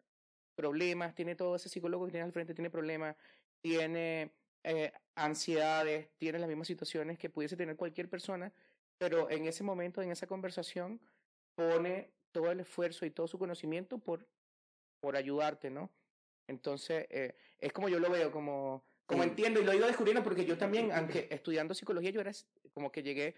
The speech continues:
Speaker 1: en un momento como que decía, no, como que no me gustaba mucho ir a la,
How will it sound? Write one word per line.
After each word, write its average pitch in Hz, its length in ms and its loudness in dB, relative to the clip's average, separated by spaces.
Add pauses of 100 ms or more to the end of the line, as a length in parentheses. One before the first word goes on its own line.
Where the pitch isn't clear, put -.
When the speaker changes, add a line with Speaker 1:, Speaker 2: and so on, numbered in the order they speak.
(280)
Speaker 1:
en 151 80 0
un 156 60 2
momento 185 340 0
como 220 180 -2
que 180 80 -2
decía, 160 280 0
no, 151 320 -4 (840)
como 143 140 -2
que 160 120 -2
no 151 100 0
me 165 80 0
gustaba 185 400 4
mucho 202 240 0
ir 190 140 0
a 202 40 0
la, 180 400 -2